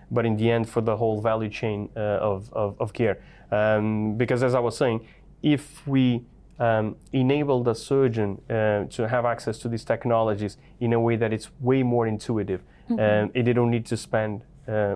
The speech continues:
Speaker 1: hours playing with that, uh, but instead focusing on, uh, on, on the patient,
Speaker 2: Mm-hmm.
Speaker 1: um, I think those are key. And, uh,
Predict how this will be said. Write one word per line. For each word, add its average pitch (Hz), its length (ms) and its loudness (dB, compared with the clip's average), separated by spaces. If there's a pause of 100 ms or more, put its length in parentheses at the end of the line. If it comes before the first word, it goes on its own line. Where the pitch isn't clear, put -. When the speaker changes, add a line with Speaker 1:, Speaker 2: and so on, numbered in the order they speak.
Speaker 1:
hours 120 440 0
playing 120 440 0
with 104 140 2
that, 104 240 2 (320)
uh, 107 140 2
but 107 120 0
instead 107 320 -2
focusing 110 460 -4
on, 101 220 0
uh, 98 180 -2
on, 104 320 -2
on 110 80 0
the 104 80 2
patient, 123 460 -2 (180)
Speaker 2:
Mm-hmm. 208 180 -6
Speaker 1:
um, 107 240 0
I 117 60 0
think 113 220 -2
those 110 180 2
are 98 140 -2
key. 98 300 -10
And, 101 300 -2
uh, 101 100 0